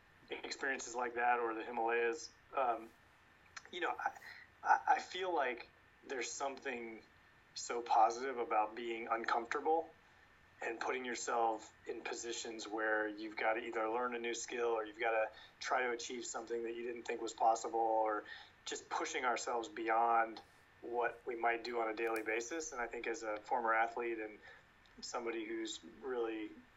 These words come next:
motivated by, um, goals and,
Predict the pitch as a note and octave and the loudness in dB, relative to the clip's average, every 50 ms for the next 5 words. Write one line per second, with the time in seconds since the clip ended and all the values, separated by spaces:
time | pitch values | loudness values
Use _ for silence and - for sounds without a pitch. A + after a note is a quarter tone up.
0 | - - - C3+ C3 B2+ C3 B2+ B2+ A#2 A#2 A#2 A#2 A2+ A#2 A2 A2 A2+ A2 - | -20 -14 -8 -6 -2 -2 -2 -2 -2 -2 -2 -2 0 -2 -2 -2 0 4 4 6
1 | G#2+ G#2+ G#2+ A2 - - - - - - - - - - - - G#2+ G#2 G#2+ G#2+ | 6 4 2 0 -4 -8 -16 -20 -20 -20 -20 -12 -4 0 2 2 2 2 0 -4
2 | C3 D#3+ - - - - D3+ A#2 A#2 A#2 A#2 A2+ - A#2 G#2+ G#2 G#2+ A2+ | -8 -8 -4 -2 0 2 2 2 2 2 0 0 -2 -6 -10 -12 -10 -8